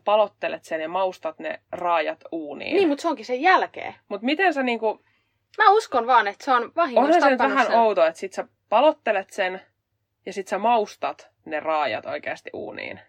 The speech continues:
Speaker 2: On se, mut mä en, mä en usko, että tää oli suunniteltu. En mä usko, että hän suunnitteli syövänsä. Siis mä, siinä vaiheessa mä uskon, että hän suunnitteli totta kai syövänsä, kun hän oli maustanut
Speaker 1: Ja mehän ei
Speaker 2: uuniin nää.
Speaker 1: tiedetä, että söiks hän.
Speaker 2: Ei,
Speaker 1: Niin.
Speaker 2: ei, ei. Mutta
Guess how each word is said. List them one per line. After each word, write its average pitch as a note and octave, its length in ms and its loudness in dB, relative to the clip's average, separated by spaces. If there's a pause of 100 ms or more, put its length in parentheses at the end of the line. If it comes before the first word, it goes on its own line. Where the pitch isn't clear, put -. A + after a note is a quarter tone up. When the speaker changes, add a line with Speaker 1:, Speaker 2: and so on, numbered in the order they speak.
(120)
Speaker 2:
On G4+ 240 2
se, F4 280 2
mut D4 220 -6
mä G4+ 220 2
en, D#4 100 0
mä F#4+ 420 -4
en C4 80 -4
usko, C4+ 280 -10
että - 180 -14
tää F#3+ 160 -2
oli F#3+ 120 -4
suunniteltu. D#3+ 720 -10 (380)
En E4+ 60 -2
mä F#4+ 100 4
usko, D#4+ 200 -4
että A#3 100 -8
hän A#3 60 -4
suunnitteli F#3+ 420 -4
syövänsä. F#3 500 -6
Siis B3 180 -6
mä, C#4 160 4 (380)
siinä F#4+ 300 6
vaiheessa G3+ 440 4
mä F#3 40 0
uskon, F#3+ 260 -4
että - 100 -12
hän F#3 100 -4
suunnitteli F#3+ 400 -4
totta G#3 200 -8
kai G3 160 -6
syövänsä, F#3 400 -6
kun - 100 -20
hän F#3+ 100 -6
oli G3 100 -6
maustanut G3 420 -4
Speaker 1:
Ja G3 40 2
mehän G3+ 160 0
ei F3+ 80 4
Speaker 2:
uuniin E3 60 -2
nää. E3+ 120 0
Speaker 1:
tiedetä, D#3 300 2
että - 120 -12
söiks - 240 -10
hän. - 160 -18 (320)
Speaker 2:
Ei, C#4+ 360 2
Speaker 1:
Niin. F#3 100 -6
Speaker 2:
ei, B3+ 220 4
ei. G3+ 220 0 (280)
Mutta F#3+ 440 -4